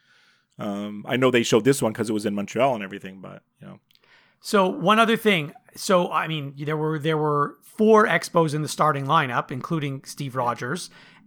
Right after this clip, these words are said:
Speaker 2: and then Al Oliver got into the game as well.
Speaker 1: Right.
Speaker 2: And it just makes you realize how good the Expos were in the early eighties.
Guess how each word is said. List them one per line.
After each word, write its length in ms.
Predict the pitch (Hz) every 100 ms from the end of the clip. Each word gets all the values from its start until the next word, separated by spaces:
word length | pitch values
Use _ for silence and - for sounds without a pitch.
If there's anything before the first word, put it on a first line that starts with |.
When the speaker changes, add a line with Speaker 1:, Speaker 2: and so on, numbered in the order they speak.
| -
Speaker 2:
and 180 | 185
then 180 | 165 165
Al 220 | - 175 170
Oliver 360 | 185 190 156
got 240 | 143 156 151
into 180 | 147
the 120 | 143 139
game 260 | 156 151
as 100 | 123
well. 500 | 131 151 117 117 170 - _ _ _ _ _ -
Speaker 1:
Right. 200 | - 95
Speaker 2:
And 120 | 190 196
it 80 |
just 200 | 190 262
makes 300 | 233 233 233
you 220 | 202 196 196
realize 680 | 160 214 175 131 131 135 - -
how 260 | - 233
good 460 | 208 196 214 165 147
the 140 | 175
Expos 480 | 180 185 - 175 156
were 360 | 156 175 160 139
in 160 | -
the 140 | 165 160
early 320 | 170 160 160
eighties. 420 | 160 156 123 113